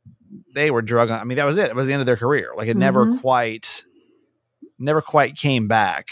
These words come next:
Speaker 2: No,
Speaker 1: Maybe
Speaker 2: they
Speaker 1: I
Speaker 2: never
Speaker 1: think
Speaker 2: recovered. Uh-uh.
Speaker 1: I know. Um, I mean, what do you think now? Like, now that we're, like, twenty years removed, was it, I guess it probably depends. Like, if I was a huge George W. Bush fan,
Speaker 2: Mm-hmm.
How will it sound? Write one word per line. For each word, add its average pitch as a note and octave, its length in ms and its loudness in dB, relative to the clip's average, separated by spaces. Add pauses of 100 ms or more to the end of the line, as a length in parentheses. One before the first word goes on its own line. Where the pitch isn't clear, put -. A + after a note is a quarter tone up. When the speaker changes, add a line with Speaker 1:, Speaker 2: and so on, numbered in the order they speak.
Speaker 2:
No, F#3 100 -2
Speaker 1:
Maybe E3+ 300 4
Speaker 2:
they E3 80 4
Speaker 1:
I F#3 40 4
Speaker 2:
never F#3+ 260 2
Speaker 1:
think F3+ 240 0
Speaker 2:
recovered. E3 600 0
Uh-uh. E3+ 220 0
Speaker 1:
I C3 140 0
know. A2+ 500 0 (100)
Um, F#3 640 0 (1700)
I - 60 -8
mean, G3+ 160 0
what C4 120 4
do E4 60 -4
you F#4 60 -2
think A#3 220 -2
now? D#3 420 0
Like, B2 220 0
now E3 260 0
that G#3 100 -4
we're, F3+ 160 0
like, D3+ 200 0
twenty E3+ 280 -4
years D3+ 280 0
removed, A#2 500 0
was B2+ 160 4
it, B2 140 -2 (340)
I F3+ 100 0
guess D4 160 0
it G#4+ 100 -2
probably A#3 240 2
depends. D3+ 480 -2
Like, C#3+ 120 0
if E3 80 -6
I B3 100 2
was B3 120 -2
a E3 40 -2
huge D#3+ 420 -2
George C#3 280 0
W. B2 220 0
Bush A#2 280 0
fan, C#3+ 460 0 (260)
Speaker 2:
Mm-hmm. G#3 440 2